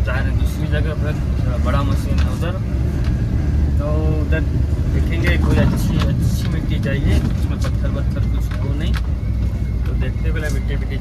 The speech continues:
चेक करेंगे, कहाँ से मिट्टी उठा सकते हैं हम। तो क्या वाले से के लिए थोड़ा चाहिए था मिट्टी, तो, तो जाते हैं, ठीक है। ब्लॉग में बने रहिए, आपको दिखाते हैं कि चलो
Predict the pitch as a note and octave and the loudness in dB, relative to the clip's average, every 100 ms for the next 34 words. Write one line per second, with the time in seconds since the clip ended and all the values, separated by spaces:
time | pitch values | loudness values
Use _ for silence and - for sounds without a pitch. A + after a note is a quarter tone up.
0 | - - - D3 D#3 D3+ - - - - | -4 -4 -4 -4 -2 -4 -4 -4 -4 -2
1 | - - - - - - D3 C#3+ - - | -2 -2 -4 -4 -4 -2 -2 -2 0 0
2 | - - - - - - - - - - | 0 0 -2 -2 0 0 0 0 0 -2
3 | - - - - - - - - - - | -2 -2 -2 -2 -2 0 0 0 0 0
4 | - - - - - - - - - - | 0 0 0 0 0 0 0 0 0 0
5 | - - - - - - - - - - | 0 0 -2 -2 -2 0 2 2 2 0
6 | - - - - - - - - - - | 0 0 2 2 2 2 0 0 0 0
7 | - - - - - - B2+ B2+ B2+ A#2+ | 0 0 -2 -2 -2 0 0 0 -2 0
8 | C3+ C#3+ D#3 D3+ - D3 C#3 - C3 D3 | 0 2 0 0 -2 -2 -2 -2 -2 -2
9 | C#3+ D3 C3 B2+ - - - C3 | -2 -2 -4 -2 0 0 0 0